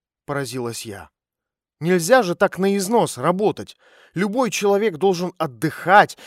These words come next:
и ваша дочь, думаю, была не в восторге, что ее мамы никогда дома не бывает". "Ну зачем вы меня так упрекаете?" вздохнула Мария Васильевна.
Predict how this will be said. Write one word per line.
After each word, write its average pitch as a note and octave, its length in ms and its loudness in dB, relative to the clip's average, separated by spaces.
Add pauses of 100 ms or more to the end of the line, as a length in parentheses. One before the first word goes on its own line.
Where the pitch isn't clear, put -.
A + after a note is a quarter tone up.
(100)
и D3+ 80 -4
ваша D#3+ 300 0
дочь, D#3 300 -2
думаю, F#3 300 -2
была F3 240 -2
не D3 100 -4
в D#3 60 -6
восторге, G3+ 500 -2
что - 200 -4
ее E3 240 0
мамы D3+ 480 0 (180)
никогда F3 500 0
дома G#3 280 2
не D3 120 -2
бывает". G#2+ 580 -8 (1040)
"Ну C3+ 160 -10
зачем D#3+ 400 -2
вы C#3 100 -6
меня C#3 240 -4
так C#3 200 -8
упрекаете?" D3 800 -2 (400)
вздохнула C3+ 480 -8
Мария B2+ 320 -8
Васильевна. A2 640 -12